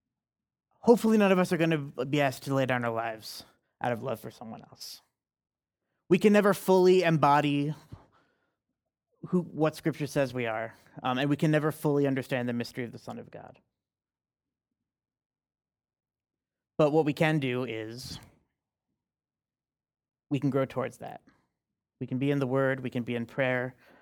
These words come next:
We could take that call on our hearts from Jesus, whether it's to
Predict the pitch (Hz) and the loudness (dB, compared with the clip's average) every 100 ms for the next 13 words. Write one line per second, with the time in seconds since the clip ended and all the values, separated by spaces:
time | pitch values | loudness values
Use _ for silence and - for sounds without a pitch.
0 | _ _ _ _ _ _ _ _ _ _ | _ _ _ _ _ _ _ _ _ _
1 | _ _ _ 147 156 - 165 160 156 143 | _ _ _ -2 -2 0 0 2 0 2
2 | - 147 147 135 139 135 - 131 135 131 | 2 4 4 2 0 -2 -4 -4 -2 -2
3 | 131 131 - 127 131 127 - - 127 120 | -2 -4 -2 -2 -2 -6 -10 -6 -6 -4
4 | 117 | -8